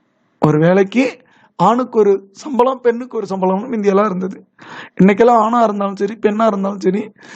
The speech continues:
சம ஊதியம் அளித்தல்ங்கிற விதியை கொண்டு வந்த சரத்து எதுனா, ஆர்ட் முப்பத்தி ஒன்பது டி. பதினஞ்சாவது வினா, இந்திய அரசியலமைப்பு விதி சரத்து நாற்பது எதை பற்றி கூறுகிறதுனா,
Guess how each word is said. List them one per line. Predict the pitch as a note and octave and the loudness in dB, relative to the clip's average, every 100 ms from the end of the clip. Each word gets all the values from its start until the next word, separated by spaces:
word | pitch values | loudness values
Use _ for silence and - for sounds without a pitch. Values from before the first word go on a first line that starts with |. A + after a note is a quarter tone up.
| - | -10
சம | - A3+ A#3+ D4+ | 0 2 2 0
ஊதியம் | C#4 C4 B3+ B3 - | -6 -6 -6 -8 -6
அளித்தல்ங்கிற | G#3+ G#3+ - G#3+ G3 F#3+ - F#3+ F#3+ F#3 | -4 -4 -2 0 0 -2 -6 -4 -2 -2
விதியை | F#3+ G3 F#3+ E3 - - - _ | -2 0 0 -2 -6 -20 -20 _
கொண்டு | G3+ G3+ G3 | 0 0 0
வந்த | G3+ F3+ E3+ E3+ - - | 0 0 0 -2 -4 -2
சரத்து | G3+ G#3+ G#3+ | 0 0 -4
எதுனா, | F#3 E3 A3 - _ _ _ _ - | -6 -6 -14 -18 _ _ _ _ -2
ஆர்ட் | F3+ G3 G3 F#3 F3+ F3+ _ _ _ | 2 2 -2 -6 -6 -6 _ _ _
முப்பத்தி | - F#3 F#3+ A3+ - G3+ | 0 0 2 0 0 -10
ஒன்பது | F3+ E3 D#3+ E3 D#3 G3 - | -8 -8 -8 -6 -4 -4 -4
டி. | C3 D3 G#3 - _ _ _ _ _ - - _ _ _ _ _ _ _ _ _ _ - | 0 0 0 -10 _ _ _ _ _ -20 -20 _ _ _ _ _ _ _ _ _ _ -2
பதினஞ்சாவது | G#3 A3 G#3 F#3+ | 0 0 -4 -4
வினா, | E3 E3 - - | -6 -10 -14 -14
இந்திய | - B3+ - E4 C#4+ | -2 -2 0 2 4
அரசியலமைப்பு | B3+ C4 B3+ B3+ G#3+ | 2 -2 -8 -8 -10
விதி | E3+ D#3 _ _ - G3+ | -10 -14 _ _ -4 0
சரத்து | G#3+ G#3+ G3+ | 0 -2 -8
நாற்பது | F3 G3+ B3+ - F#3 D#3 _ _ _ _ _ - | -4 -2 0 0 -2 -2 _ _ _ _ _ 0
எதை | F#3 C#4 | 2 2
பற்றி | C4+ A3+ A3+ | -2 -6 -4
கூறுகிறதுனா, | G#3 F3 E3 C#3+ F3 A#3+ D#3 | -2 -2 -4 -2 0 0 -2